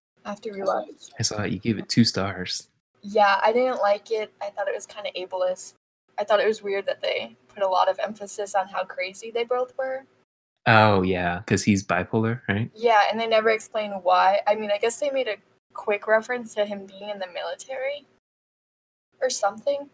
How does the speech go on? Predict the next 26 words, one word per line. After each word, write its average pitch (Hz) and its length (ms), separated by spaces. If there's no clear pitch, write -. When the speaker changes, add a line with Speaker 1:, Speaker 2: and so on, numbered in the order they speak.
Speaker 1:
but 196 320
I 233 80
feel 220 200
like 208 160
that 214 140
was 214 140
a 214 60
whole 208 340
part 208 240
of 196 80
the 202 60
story 202 320
that - 120
we 220 100
didn't 220 360
get - 120
invested - 500
in. 214 300
And 202 140
so 196 80
it 190 60
just - 180
felt - 260
disjointed 185 600
and 226 260
confusing. 220 600